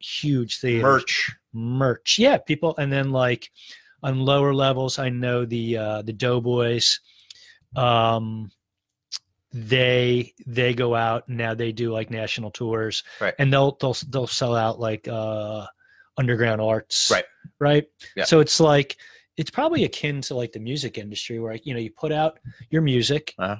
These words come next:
Speaker 1: you don't make money off your music, you make money off the tour.
Speaker 2: Off the shows.
Speaker 1: Right?
Speaker 2: Yeah. Well, so I guess, uh, our next, I guess, announcing right now, our, uh, next episode next month of Junk Miles will be live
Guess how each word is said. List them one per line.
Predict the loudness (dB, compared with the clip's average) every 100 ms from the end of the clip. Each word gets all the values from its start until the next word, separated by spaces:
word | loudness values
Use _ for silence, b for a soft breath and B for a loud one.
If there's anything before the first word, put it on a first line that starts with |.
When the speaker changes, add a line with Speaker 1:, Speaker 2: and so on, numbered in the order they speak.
| -4
Speaker 1:
you | 0
don't | 0 0
make | -2 -2
money | -2 0 0
off | -2 -4 -4
your | -4
music, | -2 -2 -4
you | -6
make | -4
money | -6 -8
off | -10
the | -14
tour. | -10 -2
Speaker 2:
Off | -2 -2
the |
shows. | -2 0 0 -8 -8
Speaker 1:
Right? | -4 -2 -4 _ _ -10
Speaker 2:
Yeah. | -10 -10 B B B
Well, | -2
so | 2 4
I | 4
guess, | 2 -2 -8 0
uh, | 4 4 0 b b _
our | 2 4
next, | 4 2 2 -2 0
I |
guess, | 0 0
announcing | -2 0 0 -2 -2
right | -2
now, | 0 0 2
our, | 2 0
uh, | 0 -2 0
next | -2 -2 -4 -12 -14 -6 -2
episode | 0 0 0 0
next | -2 -6
month | 0 0 0 0
of | 0 0
Junk | -2
Miles | -2 -2 B B
will | -8 -4
be | 0 0
live | 4 4 4 2 -2 -10